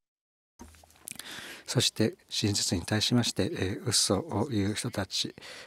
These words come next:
えー、これをコントロールする必要があります。二千二十六年、えー、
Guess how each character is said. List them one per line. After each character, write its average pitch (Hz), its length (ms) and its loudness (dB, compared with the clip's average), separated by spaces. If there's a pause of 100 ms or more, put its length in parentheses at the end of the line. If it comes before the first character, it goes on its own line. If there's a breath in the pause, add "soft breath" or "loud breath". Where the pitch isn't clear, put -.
(100)
え - 60 -2
ー、 - 20 0
こ 107 100 -2
れ 101 80 4
を 104 60 0
コ - 100 0
ン 107 60 4
ト 120 100 2
ロ 113 60 4
ー 95 40 0
ル 90 40 -2
す - 140 -2
る 95 40 -2
必 - 140 4
要 113 80 4
が 127 80 4
あ - 20 2
り 104 80 0
ま 95 120 -2
す。 - 200 0 (340 loud breath)
二 110 60 2
千 123 240 4
二 90 160 0
十 107 380 2
六 92 340 -2
年、 98 220 2 (2500 loud breath)
え 98 80 2
ー、 87 80 0